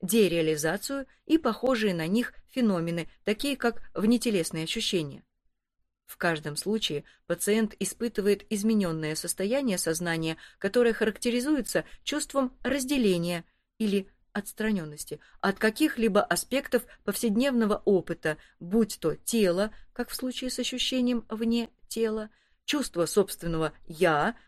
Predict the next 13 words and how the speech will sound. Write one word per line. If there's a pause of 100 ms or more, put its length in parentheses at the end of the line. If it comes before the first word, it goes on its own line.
(100)
как
в
случае
с
деперсонализацией, (440)
или (160)
внешний
мир – (280)
как
в
случае
с (100)
дереализацией.